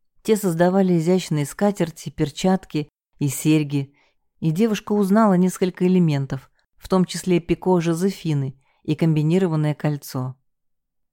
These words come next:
Мимо позирующих рыбаков, напоминающих петухов на заборах, они ловили рыбу древнейшим способом, сидя на шестах и размахивая бамбуковыми удочками. Шоу было рассчитано исключительно на туристов.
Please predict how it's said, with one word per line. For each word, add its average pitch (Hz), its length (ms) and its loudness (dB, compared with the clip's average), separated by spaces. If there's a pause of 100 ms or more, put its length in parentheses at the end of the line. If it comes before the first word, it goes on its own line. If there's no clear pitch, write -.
(120)
Мимо 202 260 4
позирующих 208 720 2
рыбаков, 165 500 0
напоминающих 156 760 0
петухов 147 480 -4
на 156 120 0
заборах, 143 600 -2 (240)
они 160 220 2
ловили 156 380 2
рыбу 160 400 2
древнейшим 160 640 0
способом, 135 760 -2
сидя 147 340 -2
на 143 100 0
шестах 196 540 -2 (260)
и 143 60 -2
размахивая 151 640 2
бамбуковыми 147 720 0
удочками. 131 720 -4 (640)
Шоу 185 340 2
было 160 220 2
рассчитано 165 520 0
исключительно 180 840 0
на 170 120 2
туристов. 147 680 -4